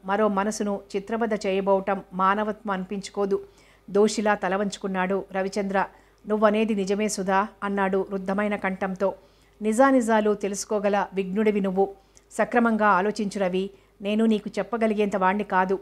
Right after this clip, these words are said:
రవిచంద్ర కేసి సూటిగా చూడబోయాడు సుధాకర్. అధోముఖుడై ఉన్న అతని వదనం సుధాకర్కి కనిపించలేదు. కాసేపు మౌనంగా గడిచిపోయిన తర్వాత రవిచంద్ర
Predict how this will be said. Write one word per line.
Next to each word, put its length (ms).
రవిచంద్ర 360
కేసి 500
సూటిగా 400
చూడబోయాడు 640
సుధాకర్. 520
అధోముఖుడై 560
ఉన్న 200
అతని 240
వదనం 420
సుధాకర్కి 540
కనిపించలేదు. 760
కాసేపు 380
మౌనంగా 640
గడిచిపోయిన 640
తర్వాత 360
రవిచంద్ర 760